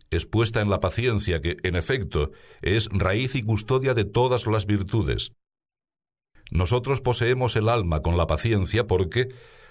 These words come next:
aprendiendo a dominarnos a nosotros mismos, comenzamos a poseer aquello que somos.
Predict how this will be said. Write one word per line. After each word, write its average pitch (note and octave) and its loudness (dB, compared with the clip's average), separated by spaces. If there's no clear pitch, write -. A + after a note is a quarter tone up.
aprendiendo F#2 2
a B2 2
dominarnos A2 2
a E2 0
nosotros F#2+ 0
mismos, G#2+ 0
comenzamos G2 2
a A#2 0
poseer G#2 0
aquello F2+ 0
que E2 0
somos. C2 -4